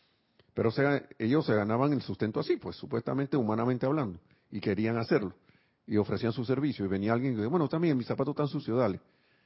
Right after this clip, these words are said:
Y le ponían su, su, su betún y sus cosas, eh, y quedaban bonitos, ¿no?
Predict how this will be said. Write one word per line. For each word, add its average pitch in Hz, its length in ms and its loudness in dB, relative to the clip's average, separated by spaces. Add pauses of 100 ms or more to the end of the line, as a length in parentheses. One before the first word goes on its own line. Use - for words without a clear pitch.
(840)
Y 131 140 2
le 135 100 6
ponían 98 340 0
su, 92 440 0
su, 85 340 -6
su 87 120 -8
betún 139 560 2
y 113 60 0
sus - 180 -8
cosas, 160 420 -2
eh, 98 100 -12 (420)
y - 60 -16
quedaban 113 240 2
bonitos, 131 360 4
¿no? 127 120 -6